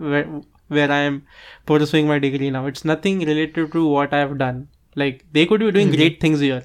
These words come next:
Speaker 1: but I'm not taking
Speaker 2: Mm-hmm.
Speaker 1: all that into consideration. I just have a feeling that I have, because I have moved away in a new city, I have moved ahead in my life.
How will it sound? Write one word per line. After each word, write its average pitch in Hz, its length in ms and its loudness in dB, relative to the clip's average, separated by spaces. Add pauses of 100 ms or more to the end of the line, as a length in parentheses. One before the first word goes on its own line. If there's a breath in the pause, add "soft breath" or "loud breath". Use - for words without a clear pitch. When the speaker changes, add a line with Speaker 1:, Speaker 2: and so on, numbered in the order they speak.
(120)
Speaker 1:
but 139 100 -2
I'm 156 140 2
not 226 160 2
taking 190 260 0
Speaker 2:
Mm-hmm. 190 80 0
Speaker 1:
all 185 100 0 (100)
that 175 160 2
into 175 180 -2
consideration. 151 640 -2
I 143 140 2
just 180 180 -2
have 175 140 4
a 156 120 -4
feeling 156 320 2
that 156 120 0
I 151 60 4 (120)
have, 165 180 2
because 165 280 0
I 160 80 2
have 160 180 -2
moved 151 440 -2 (240)
away 160 280 4 (180)
in 151 60 2
a 151 40 2
new 151 220 0
city, 170 480 -2
I 151 80 2
have 151 180 -2
moved 160 260 -2 (100)
ahead 151 260 2
in 147 160 -2
my 147 140 2
life. 131 480 -6